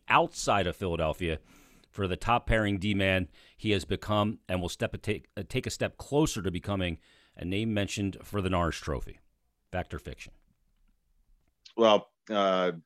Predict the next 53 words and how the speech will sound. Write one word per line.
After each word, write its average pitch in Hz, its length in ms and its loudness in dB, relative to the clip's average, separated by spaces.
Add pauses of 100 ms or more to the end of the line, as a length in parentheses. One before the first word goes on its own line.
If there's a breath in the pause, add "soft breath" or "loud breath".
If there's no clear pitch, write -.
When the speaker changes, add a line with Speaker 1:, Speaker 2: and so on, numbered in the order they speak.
(520)
Speaker 2:
but 113 100 4
before 117 280 8
I 131 40 8
give 127 180 4
you 123 60 6
my 104 140 6
answer, 101 520 2
when 98 380 0 (300 soft breath)
my 117 140 4
favorite 147 500 8
quote, 113 320 8
one 151 140 6
of 151 80 8
my 107 100 6
favorite 98 340 4
quotes 95 260 2
from 104 120 -4
this, 98 220 -6
this 107 140 0
past 123 400 4
year 98 340 4
was 92 200 -2
when, 90 420 -4
uh, 87 240 -4 (500)
Ivan 123 300 8
was 110 140 4
asked 110 360 6
about 95 320 4
being 104 220 4
left 107 300 4
out 104 160 6
of 95 80 -2
the 101 120 4
N 107 80 4
H 101 160 0
L's 101 220 2
top 107 260 2
twenty 107 280 0
defenseman 104 500 0
list. 117 380 0 (200)
Speaker 1:
Mm-hmm. 87 280 -4 (200)
Speaker 2:
And 113 240 0
his 123 120 6
answer 127 260 8
was, 110 220 6 (160)
"I 139 100 10
don't 131 160 6
play 117 160 6
to 107 80 4
get 101 180 4
on 95 160 2
some 98 220 -2
list." - 420 -6